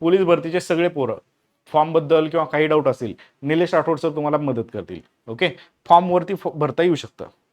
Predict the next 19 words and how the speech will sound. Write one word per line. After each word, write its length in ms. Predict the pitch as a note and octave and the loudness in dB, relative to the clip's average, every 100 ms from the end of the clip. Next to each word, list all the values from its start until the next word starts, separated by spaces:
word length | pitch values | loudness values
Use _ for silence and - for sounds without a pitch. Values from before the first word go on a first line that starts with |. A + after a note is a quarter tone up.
| _ _ - - _ _ _ _ _ _ D#3+ | _ _ -20 -20 _ _ _ _ _ _ 2
ईडब्ल्यूएस 440 | F3+ F#3 G3 G3 | 4 6 4 4
निघेल 240 | F#3 F3 | 0 0
का 120 | F3 E3+ | 2 0
केंद्रासाठी? 580 | E3+ C#3+ A#2+ A2+ F#2+ G2 _ _ - | 0 -2 -2 -4 -10 -14 _ _ -4
अ, 140 | C#3 C#3 | 0 0
उमेश 300 | D#3 F#3 F3+ | 0 -4 -2
भाऊ, 180 | F#3 F#3+ - _ _ - | -2 -2 -8 _ _ -8
चेक 220 | - F#3 | -4 0
करावं 120 | D#3 | 2
लागेल 180 | C3 B2+ | 2 0
बरं 140 | C#3 B2+ | -2 -4
का 80 | |
मित्रा, 240 | A2+ G2+ F#2+ - _ _ _ _ _ _ _ _ - | -4 -4 -8 -10 _ _ _ _ _ _ _ _ -6
चेक 220 | E3 D#3 | -2 0
करावं 160 | C#3 A2 | 0 0
लागेल 160 | G#2 | -2
एकदा. 200 | F2 E2+ C2+ _ _ _ _ _ _ _ _ _ _ _ _ _ _ _ _ - - _ _ | -6 -10 -18 _ _ _ _ _ _ _ _ _ _ _ _ _ _ _ _ -20 -20 _ _
हां, 240 | - D#3 B2+ - - - _ _ - | -8 -2 -2 -4 -16 -20 _ _ -2
चला, 260 | D#3 A2+ | 2 2